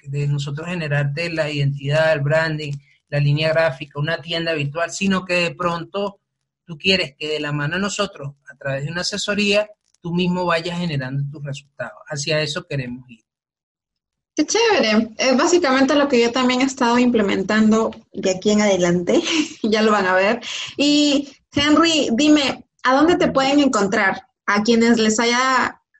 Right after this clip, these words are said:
Speaker 2: flechado tu trabajo con, con mi web.
Speaker 1: Eh, siempre en todos mis proyectos, abajo, en el pie de página, está el enlace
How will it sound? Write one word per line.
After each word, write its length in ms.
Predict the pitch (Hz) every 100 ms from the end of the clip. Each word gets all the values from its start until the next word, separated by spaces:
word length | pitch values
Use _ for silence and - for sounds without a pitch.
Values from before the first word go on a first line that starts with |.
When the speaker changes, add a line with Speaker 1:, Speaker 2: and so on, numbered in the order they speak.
| -
Speaker 2:
flechado 580 | 220 214 - 226 226 240
tu 120 | 233
trabajo 580 | 226 202 208 233 247 220
con, 360 | 220 202 202 180
con 180 | 208
mi 120 | 202 202
web. 320 | 220 240 240 _
Speaker 1:
Eh, 440 | 180 185 180 180 170
siempre 520 | - 202 202 202 226
en 120 | 226
todos 220 | 240 240 233
mis 140 | 226
proyectos, 600 | 226 196 190 185 185 196
abajo, 400 | 170 196 220 202
en 60 | 202
el 140 | 175
pie 140 | 170 180
de 60 | 185
página, 440 | 196 175 185 190 180
está 200 | 143 165
el 80 | 175
enlace 500 | 185 180 180 190